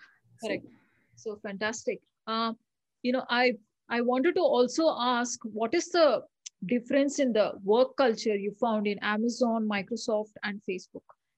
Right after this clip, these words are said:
Speaker 2: They're like three
Speaker 1: Mm-hmm.
Speaker 2: giants. I think maybe one day you'll have Google, <laughs> Google on your resume as well. But with, with these three giant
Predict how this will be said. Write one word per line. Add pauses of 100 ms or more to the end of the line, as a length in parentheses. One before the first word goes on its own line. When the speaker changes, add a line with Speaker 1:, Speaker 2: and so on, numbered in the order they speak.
Speaker 2:
They're
like
three
Speaker 1:
Mm-hmm. (320)
Speaker 2:
giants. (260)
I
think (360)
maybe
one
day
you'll
have
Google, (180)
<laughs>
Google
on
your
resume
as
well. (360)
But (440)
with, (140)
with
these
three
giant